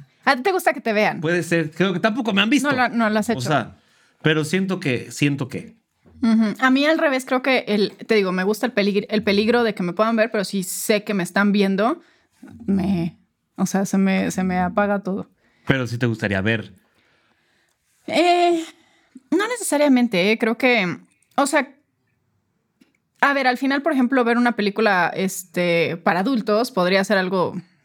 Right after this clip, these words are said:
Speaker 1: algo de voyeurismo, porque estás, estás viendo a otras personas tener, tener sexo, pero que eso puede ser excitante, pero no sé si yo veo a unas personas, por ejemplo, en, en la playa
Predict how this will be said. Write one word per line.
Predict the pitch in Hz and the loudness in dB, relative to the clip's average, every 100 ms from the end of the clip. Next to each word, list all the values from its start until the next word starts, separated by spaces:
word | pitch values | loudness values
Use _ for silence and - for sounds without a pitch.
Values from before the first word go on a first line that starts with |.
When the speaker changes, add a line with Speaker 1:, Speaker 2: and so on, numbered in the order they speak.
| - | -12
Speaker 1:
algo | 180 175 180 | -8 -4 -2
de | |
voyeurismo, | 180 190 208 226 208 196 | 0 2 2 2 0 0
porque | 170 | -4
estás, | - 196 190 - | -2 0 0 -2
estás | 185 190 180 | -2 0 0
viendo | 190 180 185 | 0 0 0
a | |
otras | 175 180 | -2 -4
personas | 180 190 202 | -2 -2 0
tener, | 208 190 | 0 -2
tener | 185 196 202 | 0 0 0
sexo, | 208 220 226 226 - | -2 -2 -2 -4 0
pero | 247 226 233 277 _ _ _ _ _ | 0 2 -2 -6 _ _ _ _ _
que | - 233 | 0 0
eso | 277 220 | 0 0
puede | 240 233 | -2 0
ser | 226 | -2
excitante, | 214 233 240 240 233 | -2 -2 0 0 0
pero | 202 | 0
no | 208 226 | 0 0
sé | 233 233 | 0 -2
si | 214 175 | -2 0
yo | 208 | 2
veo | 208 220 208 | 2 2 2
a | |
unas | 208 208 | 0 -2
personas, | - 185 196 196 185 - - _ | -2 -2 0 0 -2 -4 -16 _
por | - 185 | -2 0
ejemplo, | 208 196 165 | 0 0 0
en, | 160 - - _ _ | 0 -2 -8 _ _
en | - 196 | 0 2
la | 180 | 2
playa | 220 208 180 180 | 2 0 -2 -4